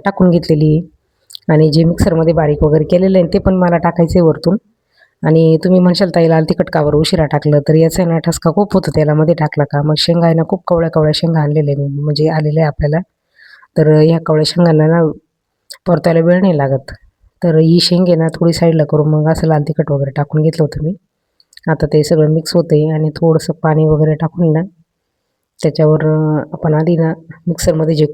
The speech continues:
कूट केलेलं आहे ना मी, तो टाकणार आहे आधी. आता मी असं छान परतून परतून घेते शेंगा मस्त अगदी, म्हणजे ना जेवढा परततील ना तेवढा त्या सुंदर होणार आहे. असं आपल्याला काही खूप याला झाकण ठेवलंच पाहिजे असं काही गरज नाही, कारण कवळ्या लुसलुशीत शेंगा आहे याच्या खूप. आणि अशी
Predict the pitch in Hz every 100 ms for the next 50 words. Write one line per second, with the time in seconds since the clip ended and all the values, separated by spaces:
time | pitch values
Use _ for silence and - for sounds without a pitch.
0 | - 160 - 160 160 170 165 147 151 -
1 | - 147 151 - 160 151 139 147 147 156
2 | 151 160 160 185 - 180 175 180 170 175
3 | 170 160 170 165 165 143 - 151 139 139
4 | - 156 143 135 131 _ _ _ _ _
5 | _ _ 165 160 180 165 160 175 185 185
6 | 180 180 185 170 165 175 175 170 - 175
7 | 156 143 143 131 131 _ _ _ _ _
8 | _ _ 170 156 160 151 160 165 160 165
9 | 151 175 165 156 151 160 160 151 165 156
10 | - 165 156 147 - 147 147 156 156 170
11 | 160 156 151 151 156 160 156 - 165 185
12 | - 175 160 143 131 - 139 160 - _
13 | _ _ _ _ - - - 160 156 156
14 | 156 160 160